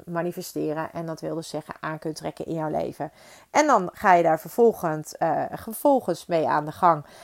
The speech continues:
En superbelangrijk, ook hier weer, het gaat er dus om waar de focus op ligt. Dus op het moment dat jij je volledig focust met jouw hele zijn, met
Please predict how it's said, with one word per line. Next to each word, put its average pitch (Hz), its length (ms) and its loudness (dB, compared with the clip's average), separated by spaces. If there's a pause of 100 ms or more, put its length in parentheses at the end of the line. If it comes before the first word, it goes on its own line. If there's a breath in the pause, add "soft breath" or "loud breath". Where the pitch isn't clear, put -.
(160 loud breath)
En 156 220 -6
superbelangrijk, 254 1200 4
ook 196 220 4
hier 170 320 2
weer, 160 320 0
het - 160 -8
gaat 180 340 2
er 254 60 -2
dus 220 200 -4
om 175 320 -2
waar 165 200 4
de 170 80 -2
focus 165 400 -2
op 175 140 -8
ligt. 156 360 -10 (320 loud breath)
Dus 175 300 0
op - 200 -6
het 180 120 -6
moment 180 420 -4
dat 185 180 -6
jij 190 240 4
je 165 100 -2
volledig 202 760 2
focust 151 540 0
met 160 380 -12
jouw 165 320 -4
hele 180 380 -2
zijn, 156 300 2
met 151 220 -12